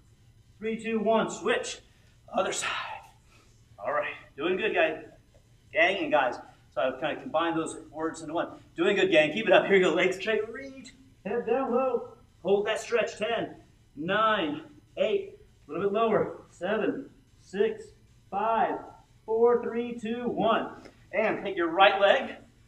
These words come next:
or left if you're Mister Versace. You don't have to do this backwards. All right, cross it over.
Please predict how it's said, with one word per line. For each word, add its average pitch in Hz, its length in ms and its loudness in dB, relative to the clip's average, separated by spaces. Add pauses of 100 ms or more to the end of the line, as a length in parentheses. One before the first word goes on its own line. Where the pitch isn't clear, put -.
(260)
or 220 260 4
left 226 300 2
if - 80 -14
you're 196 80 -8
Mister 180 220 -8
Versace. 175 340 -4
You 175 60 -8
don't 180 80 -8
have - 80 -14
to 175 80 -16
do 185 80 -10
this 196 100 -8 (140)
backwards. 156 420 -2 (380)
All 175 60 -2
right, 175 100 -4
cross 185 280 2
it 170 80 -6
over. 208 520 0